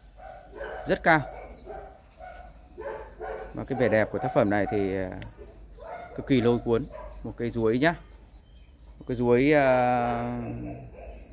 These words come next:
cũng, à, kha khá to đấy. Cây cao từ một chậu lên một mét hai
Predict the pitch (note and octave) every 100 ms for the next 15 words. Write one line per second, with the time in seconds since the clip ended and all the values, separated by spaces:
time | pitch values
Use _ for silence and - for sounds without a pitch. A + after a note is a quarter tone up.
0 | - - - - - - - C3 C3+ B2
1 | A#2+ A#2 A#2 D3 B2+ B2 A#2+ C#3+ B2 -
2 | - - - - - - - - C3 C3+
3 | C3 C3 A2+ A2+ - - - B2 C3+ A2+
4 | C#3 D3 D#3+ D3+